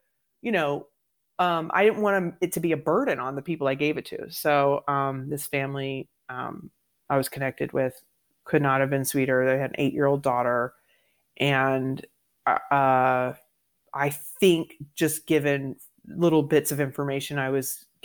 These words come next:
I was able to take it to them. I saw the house. It, I think this might have been a place also where the woman did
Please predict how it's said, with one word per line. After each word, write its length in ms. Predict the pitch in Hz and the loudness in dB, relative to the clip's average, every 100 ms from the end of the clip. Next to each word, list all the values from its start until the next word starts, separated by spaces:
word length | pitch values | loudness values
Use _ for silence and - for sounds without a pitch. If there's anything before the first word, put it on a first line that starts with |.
| 147 | 2
I 160 | 165 165 | 4 6
was 240 | 170 165 | 6 6
able 220 | 156 156 | 6 4
to 140 | 156 151 | 2 -4
take 280 | 147 147 147 | 0 0 0
it 120 | - | -2
to 100 | 143 | -2
them. 240 | 139 135 | -2 -2
I 80 | 135 | -6
saw 280 | - 131 135 | -4 -4 -2
the 100 | 147 | -2
house. 380 | 135 131 131 - | -2 -4 -4 -4
It, 200 | 135 - _ _ - | -4 -6 _ _ -4
I 120 | 139 | -2
think 440 | 147 - 180 160 - | 0 4 4 4 0
this 200 | 147 156 | -2 0
might 200 | 143 143 | 0 0
have 100 | 147 | 0
been 100 | 139 | -2
a 40 | 135 | 0
place 300 | 139 135 - | 0 0 0
also 340 | 135 - 135 | 0 0 -2
where 180 | 135 131 | 0 -2
the 80 | 135 | 0
woman 360 | 135 135 135 | -2 -2 -4
did 200 | 135 139 | 0 -2